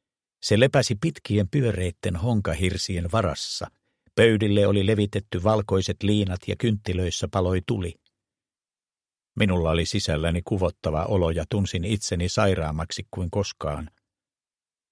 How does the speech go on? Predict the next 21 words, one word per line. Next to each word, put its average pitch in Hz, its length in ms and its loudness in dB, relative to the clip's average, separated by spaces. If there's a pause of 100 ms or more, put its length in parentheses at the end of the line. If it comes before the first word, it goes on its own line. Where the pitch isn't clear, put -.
(140)
Ihoni 90 380 4
hehkui 87 460 0
ja 82 80 0
se 95 120 -4
näytti 85 360 -4
vaaleanpunaiselta. 85 1120 -4 (1800)
Valo 117 320 2
tuli 95 300 -4
kynttilöistä, 92 840 -2
mutta 101 260 -2
osittain 95 540 -2
myös 98 300 0
ikkunoista. - 840 -8 (960)
En 123 140 4
tuntenut 123 480 0
ketään - 500 -2
heistä, - 420 -10 (640)
mutta 117 180 0
he 113 120 4
kaikki 147 360 0
puhuivat 104 460 0